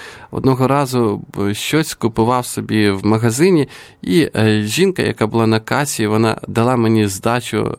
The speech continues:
е, решту саме цими дрібними монетами, по копійки, по дві. І пам'ятаю, що мав таке вагання, що навіть не хотів це брати, е, бо, ну, воно обтяжує кишеню, а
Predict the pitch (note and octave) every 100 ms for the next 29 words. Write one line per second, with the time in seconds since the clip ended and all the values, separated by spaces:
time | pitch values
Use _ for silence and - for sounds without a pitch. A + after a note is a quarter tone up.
0 | - F#2+ F#2+ F#2+ G#2 B2+ - A#2 G#2+ -
1 | - - - C#3+ C#3 A#2+ C#3 C3 G#2+ G2+
2 | C3+ C3 C#3+ C#3 A#2+ A#2+ B2 A2 - A2+
3 | - - - C#3+ D#3 D3+ - G#2 - G#2+
4 | A#2 C3 D3+ C3+ - - - - C3 C3
5 | - A#2+ A#2 C#3 C#3+ A2+ - - A2+ B2
6 | - A2 A2 A2+ B2 A#2 A2 G#2+ A#2 F3+
7 | F#3 E3+ E3+ E3+ E3 E3+ D#3 D#3+ D#3+ C#3
8 | F#2 - - C#3+ - - - - - B2
9 | A#2+ C#3 C3+ D#2 C3+ A#2+ A#2 C#3 - A#2+
10 | - C#3+ C3 C3 B2 B2 C#3+ - D3+ E3
11 | D#3 -